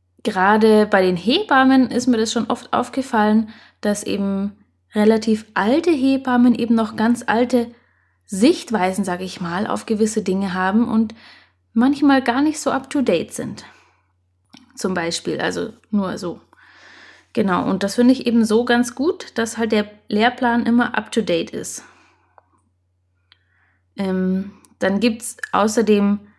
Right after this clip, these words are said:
eine Methodenvielfalt, also es werden viele differenzierte und praxisorientierte bewährte Methoden vermittelt. Also die ganzen Ausbilderinnen, die haben ja schon einiges erfahren und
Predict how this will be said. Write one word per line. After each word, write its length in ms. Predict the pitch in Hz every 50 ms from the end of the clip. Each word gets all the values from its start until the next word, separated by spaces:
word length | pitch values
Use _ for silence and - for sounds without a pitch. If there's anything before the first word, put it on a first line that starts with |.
| _ _ _ _ _ _ _ _ _ _ _ _
eine 480 | - 185 190 190 190 185 185 180 180 - -
Methodenvielfalt, 1200 | 190 185 180 - - 294 359 381 392 359 - - 302 311 302 - 254 226 233 240 254 247 - -
also 360 | 196 190 185 185 - 190 185
es 180 | 185 185 - -
werden 360 | 196 196 196 202 208 208 214
viele 440 | 214 - - 285 277 277 262 254 247
differenzierte 880 | 220 - 247 240 - 220 214 214 214 214 247 254 247 247 240 240 233 -
und 200 | - - 190 -
praxisorientierte 920 | - - 247 247 247 - - 214 - 208 208 214 202 196 - - 208 - 220
bewährte 380 | 190 196 185 190 185 180 - 185
Methoden 500 | 170 175 175 - - - 214 247 254 240
vermittelt. 560 | - 226 208 202 202 202 - 220 214 214 - - - - - - - - _ _ _ _ _ _ -
Also 460 | - 185 185 180 185 185 180 180 185
die 160 | 180 190 185
ganzen 320 | 185 185 185 185 185 196
Ausbilderinnen, 640 | - - - 220 214 - - 214 208 190 202 202 208
die 100 | 202 196
haben 140 | 196 196 196
ja 60 | 190
schon 200 | 190 196 196 -
einiges 440 | - 190 196 202 196 190 180 - -
erfahren 520 | - - - - - 202 214 233 254 247
und 220 | 208 190 - -